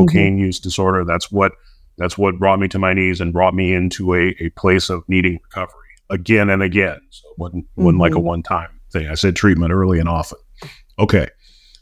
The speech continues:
Speaker 1: Um, that is what started me in, on down the recovery pathway.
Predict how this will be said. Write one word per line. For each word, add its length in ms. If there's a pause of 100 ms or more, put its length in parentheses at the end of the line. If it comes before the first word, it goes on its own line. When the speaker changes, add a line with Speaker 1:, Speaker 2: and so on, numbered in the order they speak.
(440)
Speaker 1:
Um, 500 (420)
that 200
is 100
what 220
started 520
me 280 (420)
in, 300
on 240
down 220
the 40
recovery 360
pathway. 460